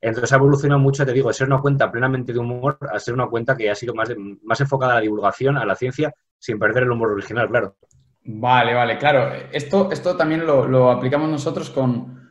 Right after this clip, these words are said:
Speaker 2: con lo que queremos también de ser un, un recurso de, por ejemplo, también para clases, para quien quiera explicar algo, que digas tú, a ver, en vez de explicárselo a, a tus siete colegas, cada uno por separado, ¿por qué no explicarlo una vez bien hecho, bien grabado y que quede ahí para quien lo quiera utilizar?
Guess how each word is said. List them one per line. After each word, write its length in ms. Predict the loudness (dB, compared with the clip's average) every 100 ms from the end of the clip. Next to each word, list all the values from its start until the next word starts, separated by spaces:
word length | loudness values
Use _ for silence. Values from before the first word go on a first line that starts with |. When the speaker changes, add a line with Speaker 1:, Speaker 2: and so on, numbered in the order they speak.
| _
Speaker 2:
con 120 | 2
lo 80 | 4
que 80 | 4
queremos 280 | 4 0 2
también 240 | 2 2
de 80 | 0
ser 180 | 0 0
un, 160 | 0 0
un 200 | 0 2
recurso 520 | 2 0 -2 0 2
de, 240 | 2 2
por 140 | -2 -2
ejemplo, 200 | -2 0
también 300 | 0 0 2
para 220 | 0 2
clases, 320 | 0 0 -2
para 140 | -6 -6
quien 120 | -4
quiera 160 | -2 -2
explicar 400 | -2 -2 2 4
algo, 280 | 4 2
que 80 | -2
digas 280 | 0 0 0
tú, 140 | -2 0
a 40 |
ver, 400 | 0 -2 -12 -12
en 100 | -2
vez 100 | 0
de 60 | 0
explicárselo 600 | -2 0 2 2 -2 -10 -8
a, 320 | -4 -2 -2 -4
a 80 | -6
tus 260 | -8 -8
siete 260 | -4 -4 0
colegas, 380 | 2 2 0 0
cada 160 | 2
uno 140 | 2 0
por 100 | -2
separado, 680 | 0 2 2 2 -6 -10 -4
¿por 140 | -2
qué 100 | 0
no 60 | -2
explicarlo 440 | -2 0 2 2
una 200 | 0 0
vez 260 | 2 0 0
bien 220 | 0 0
hecho, 400 | -2 -4 -2 0
bien 160 | -2 -2
grabado 680 | 0 2 2 2 -2 -12 -8
y 100 | -4
que 120 | -2
quede 180 | 0 0
ahí 180 | 0 0
para 200 | 0 0
quien 220 | 0 0
lo 180 | 2 0
quiera 240 | 0 2 0
utilizar? 600 | 0 -4 0 -2 -2